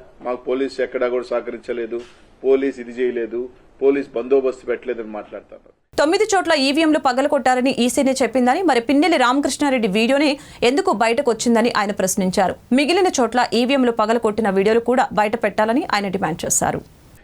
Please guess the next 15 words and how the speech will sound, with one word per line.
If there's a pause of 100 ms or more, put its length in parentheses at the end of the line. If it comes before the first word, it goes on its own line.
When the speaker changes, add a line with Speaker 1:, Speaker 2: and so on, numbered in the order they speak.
(180)
Speaker 1:
ఈరోజు
స్పష్టంగా
మేము
తెలుగుదేశం
పార్టీ
నాయకులు
కానీ
ఈసీఐని
కూడా
అడుగుతా
ఉన్నాం,
మీరు
ఇంపార్షియల్‌గా
వ్యవహరించలేదన్న
దానికి.